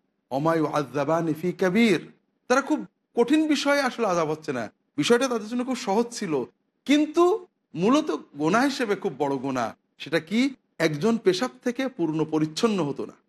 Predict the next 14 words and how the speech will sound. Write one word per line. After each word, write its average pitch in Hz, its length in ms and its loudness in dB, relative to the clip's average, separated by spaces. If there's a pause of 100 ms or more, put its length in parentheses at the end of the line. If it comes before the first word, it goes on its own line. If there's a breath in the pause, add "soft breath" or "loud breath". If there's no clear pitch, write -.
(380)
আর 151 220 4
একজন 254 540 0 (520)
মানুষের 269 560 2 (120)
এর 226 360 0
কথা 240 360 -4
এর 214 160 4
কানে 226 280 -4
লাগিয়ে 202 340 0
কান 190 280 -2
ভারী 208 220 2
করে 226 220 2
মানুষের 175 360 -4
ভিতরে 170 300 -6
শত্রুতা, 151 680 -2